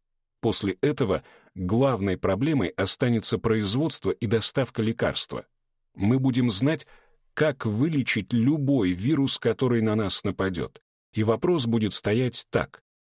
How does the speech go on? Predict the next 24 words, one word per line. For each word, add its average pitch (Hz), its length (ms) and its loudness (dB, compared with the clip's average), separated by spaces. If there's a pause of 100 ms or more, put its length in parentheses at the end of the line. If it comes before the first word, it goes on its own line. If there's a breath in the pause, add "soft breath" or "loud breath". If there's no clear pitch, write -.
(120)
сможем 135 640 2
ли 110 100 2
мы 135 160 4
произвести 110 760 0
достаточно 104 840 -2
лекарств, 87 680 -2
чтобы 127 460 -2
остановить 117 720 0
его 110 220 2
распространение? 101 1000 -2 (680)
Это, 123 240 2
возможно, 113 560 2
потребует 110 600 0
городской 107 640 0
инфраструктуры 110 960 -2
нового 131 540 2
типа, 73 560 -4 (200)
эквивалента 120 800 2
канализации 113 840 0
Базелджета 98 840 0
для 98 200 0
двадцать 107 480 -2
первого 104 400 2
века, - 440 -6